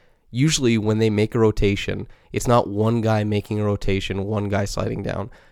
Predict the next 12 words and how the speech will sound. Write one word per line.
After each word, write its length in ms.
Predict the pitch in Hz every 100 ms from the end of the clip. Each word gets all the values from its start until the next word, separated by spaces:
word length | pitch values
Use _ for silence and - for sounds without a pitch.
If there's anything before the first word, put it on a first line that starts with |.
| -
Usually 300 | 156 202 190
it's 160 | -
around 300 | 143 131 113
four 360 | - - 110 127
players 640 | - - 104 - - - - - -
making 240 | 110 113 113
a 60 |
rotation 640 | 104 104 - 95 - - -
at 200 | 104 -
once. 400 | 101 87 - -
It's 160 | 107 -
just 260 | 117 104